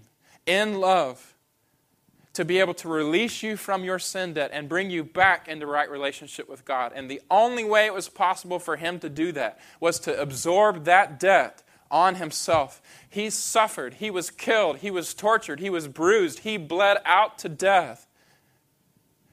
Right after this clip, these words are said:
to take on your debt and mine, so that by absorbing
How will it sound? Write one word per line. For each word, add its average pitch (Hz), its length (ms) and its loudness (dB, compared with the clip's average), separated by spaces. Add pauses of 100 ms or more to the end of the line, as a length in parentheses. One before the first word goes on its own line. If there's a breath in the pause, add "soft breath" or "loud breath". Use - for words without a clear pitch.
(160)
to 175 80 -6
take 226 400 2
on 185 340 4
your 170 380 4
debt 139 460 -8 (800)
and 135 240 -8
mine, 107 260 -8 (1120)
so - 160 -4
that 160 160 -2
by 165 140 6
absorbing 185 580 0